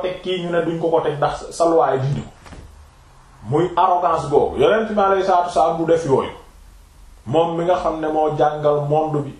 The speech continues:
moo xamal nit ñi lan mooy matal kóllëre. Man la ma leen waxoon, mooy ngeen xoolal ma, waxuma leen woon ngeen xeex, rawatina ci weer wi ñu nekk. Maa amartukum. Man digaluma leen bi qitaalin,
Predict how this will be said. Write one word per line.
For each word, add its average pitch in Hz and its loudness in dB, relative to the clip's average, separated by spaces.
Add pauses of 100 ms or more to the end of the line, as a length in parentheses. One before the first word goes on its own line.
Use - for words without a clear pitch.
(100)
moo 147 2
xamal 143 -2
nit 139 -6
ñi 127 -4
lan 139 -4
mooy 135 -4 (800)
matal 143 -2
kóllëre. 139 0 (1300)
Man 170 -2
la 214 4
ma 226 2
leen 226 4
waxoon, 202 2 (920)
mooy 170 -2
ngeen 151 -2 (180)
xoolal 147 2
ma, - -8
waxuma 175 2
leen 165 2
woon 170 0
ngeen 165 0
xeex, 240 2
rawatina 220 2
ci 185 4
weer 160 4
wi 127 -2
ñu 110 -4
nekk. - -10
Maa 302 4
amartukum. 127 -2 (800)
Man 202 2
digaluma 294 4
leen 220 0
bi 196 2
qitaalin, 190 2